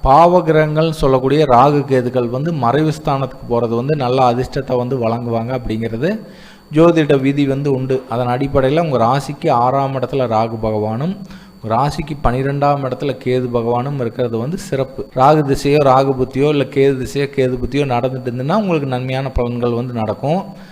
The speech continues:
அந்நிய நபர்கள், அந்நிய மொழி பேசுறவங்க, வேற்று இனத்துக்காரங்க, வேற்று மொழிக்காரங்க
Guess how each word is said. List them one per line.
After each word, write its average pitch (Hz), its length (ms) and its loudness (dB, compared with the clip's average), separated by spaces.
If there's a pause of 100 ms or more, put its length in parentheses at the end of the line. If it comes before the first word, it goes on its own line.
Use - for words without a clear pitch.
(160)
அந்நிய 170 400 2
நபர்கள், 143 420 2
அந்நிய 151 400 0
மொழி 143 260 0
பேசுறவங்க, 139 680 -2
வேற்று 156 360 2
இனத்துக்காரங்க, 135 720 -2
வேற்று 139 300 -2
மொழிக்காரங்க 131 680 -4